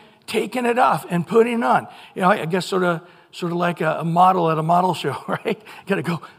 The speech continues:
put on new garments and walk down the, the aisle, put on another dress, walk down. We're, we're constantly doing that. We get it on in the morning, spend some time in the Word and prayer, and we, we get our, whew, yeah, look at that. Oh,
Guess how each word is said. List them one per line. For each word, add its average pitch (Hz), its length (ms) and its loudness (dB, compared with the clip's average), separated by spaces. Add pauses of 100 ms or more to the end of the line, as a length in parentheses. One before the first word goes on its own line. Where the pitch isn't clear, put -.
(100)
put 202 100 4
on 196 140 2
new 196 240 2 (120)
garments 190 420 4
and 151 100 -6
walk 175 180 4
down 196 220 -2
the, 196 200 -2 (240)
the 190 100 -4 (100)
aisle, 202 100 -4
put 190 140 -4
on 190 140 0
another 185 380 -2 (160)
dress, 208 280 -2
walk 185 220 -6
down. 196 120 -10 (240)
We're, 196 140 6
we're 190 160 2
constantly 233 480 0
doing 277 260 -2
that. 175 380 -2 (1160)
We 190 80 -6
get 202 180 6
it 208 120 0
on 226 180 6
in 214 60 2
the 226 80 2
morning, 240 540 2 (480)
spend 196 240 -6
some 214 100 -4
time 214 260 -2
in 226 60 -2
the 220 80 4
Word 208 320 2
and 208 140 -6
prayer, 208 420 -2
and 143 160 -6 (320)
we, 170 160 0
we 151 140 -8
get 180 140 -8
our, 185 180 -4 (300)
whew, 330 300 10
yeah, 160 300 -6 (280)
look 143 100 -14
at 156 60 -10
that. - 240 -10 (480)
Oh, 139 540 -8